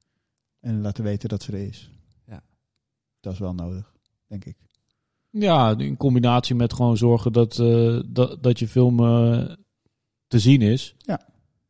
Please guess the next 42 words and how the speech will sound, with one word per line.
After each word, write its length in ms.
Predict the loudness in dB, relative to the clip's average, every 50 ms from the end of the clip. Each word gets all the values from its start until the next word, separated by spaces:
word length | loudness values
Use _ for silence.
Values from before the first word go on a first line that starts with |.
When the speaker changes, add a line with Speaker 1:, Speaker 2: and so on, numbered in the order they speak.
| _ _ _
Speaker 3:
Ehm, 680 | -8 -4 -2 -2 0 0 0 0 0 -2 -2 -4 -6 -8 -8 -12 _ _ _ _ _ _ _ _ _ _ _ _ _
maar 160 | 2 4 4
zou, 240 | 6 4 4 2 2
zou 180 | 4 4 6 6
je 80 | 6
daar, 300 | 6 6 6 6 4 4
zou 180 | 2 2 4 4
je 100 | 4 4
daar 220 | 4 4 2 2
voor, 380 | 0 -4 -4 -4 -6 -8 -8 -4
want 320 | -2 -4 -2 -4 -4 -2 0
dat 140 | 0 0 2
is 100 | 2 0
een 160 | 0 0 -2 _ _ _ _ _ _ _ _ _ _ _ _ _ _
vraag 280 | _ 0 0 0 2 2
die 120 | 0 0
van 140 | 0 -2 -2
die 120 | -4 -4
andere 260 | -4 -4 -2 -2 0 0
jongens 300 | 0 0 0 -2 -2 -4
ook, 220 | -4 -4 -4 -4
eh, 300 | -2 -2 -2 -2 -4 -6 -8 -12 -16 -18 -20
gesteld 460 | -20 -18 -12 -6 -4 -2 -2 -2 -2
hebben. 420 | -2 -2 -2 -2 -2 -2 -2 -4
Van, 280 | -6 -6 -6 -6 -4 -4
ehm, 280 | -4 -2 -2 -2 -4 -6 -8 -10 -14 _ _ _ _ _ _ _ _
wa-, 240 | -6 -4 -4 -2 -2
wat 180 | -2 0 2
zou 120 | 2 4 4
jou 180 | 6 6 6 6
nu 160 | 6 4 4
kunnen 240 | 4 4 4 6 6
helpen, 460 | 6 6 4 4 2 0 -4 -4 -4
zeg 160 | -8 -8 -6
maar? 220 | -6 -6 -6 -4
Waar, 200 | -4 -6 -4 -2
waar 160 | 0 2 2 4
ben 120 | 6 6
je 60 | 6
naar 160 | 6 4 4
op 100 | 2 4
zoek? 340 | 6 6 6 6 4 0 -14